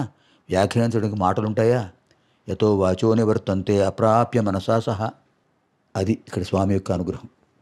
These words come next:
ఇంకా చివరి సన్నివేశం, దీంతో మనకు నాలుగో రోజు పారాయణ పూర్తవుతుంది. ముద్దనహళ్ళి. పుట్టపర్తి నుంచి బెంగళూరు వెళ్ళే దారిలో ముద్దనహళ్ళి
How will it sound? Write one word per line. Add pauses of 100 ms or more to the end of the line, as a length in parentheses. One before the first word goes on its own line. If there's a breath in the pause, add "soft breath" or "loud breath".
(580)
ఇంకా
చివరి
సన్నివేశం, (240)
దీంతో
మనకు
నాలుగో
రోజు
పారాయణ
పూర్తవుతుంది. (360 soft breath)
ముద్దనహళ్ళి. (680)
పుట్టపర్తి
నుంచి
బెంగళూరు
వెళ్ళే
దారిలో
ముద్దనహళ్ళి